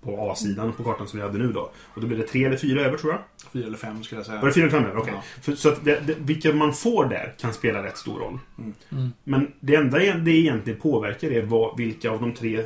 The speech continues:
Speaker 1: eh, fyra, förlåt, vilka av de fyra staplarna, alltså de här, eh, egenskaperna som du höjer.
Speaker 3: Men också vilka resurser du behöver ha.
Speaker 1: Ja,
Speaker 3: Det är det
Speaker 1: precis.
Speaker 3: som är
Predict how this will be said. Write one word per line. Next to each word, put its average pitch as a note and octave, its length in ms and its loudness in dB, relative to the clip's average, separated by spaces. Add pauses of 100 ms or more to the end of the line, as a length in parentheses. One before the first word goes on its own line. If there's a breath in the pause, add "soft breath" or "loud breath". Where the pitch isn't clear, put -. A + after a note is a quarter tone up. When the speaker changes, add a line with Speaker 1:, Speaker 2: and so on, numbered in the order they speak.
(320)
Speaker 1:
eh, B2+ 140 2 (140)
fyra, B2 140 0
förlåt, A2 200 -4 (260)
vilka B2+ 220 -2
av A#2 60 0
de A#2 100 -2
fyra A2 340 -2
staplarna, C3 580 -2
alltså - 160 -6
de A2 120 -4
här, G2+ 420 -6 (200)
eh, C3+ 100 0
egenskaperna A2 680 -2
som D#3 180 -2
du D#3 80 2
höjer. - 360 -2 (280 soft breath)
Speaker 3:
Men D3+ 160 2
också C3 160 -2
vilka A2+ 200 -6
resurser B2 480 -8
du C3 80 -2
behöver B2+ 240 -6
ha. A#2+ 80 -14 (640)
Speaker 1:
Ja, D#3+ 80 4
Speaker 3:
Det B2 140 6
är - 20 -4
det - 60 2
Speaker 1:
precis. A#2+ 360 6
Speaker 3:
som - 80 -14
är - 40 -16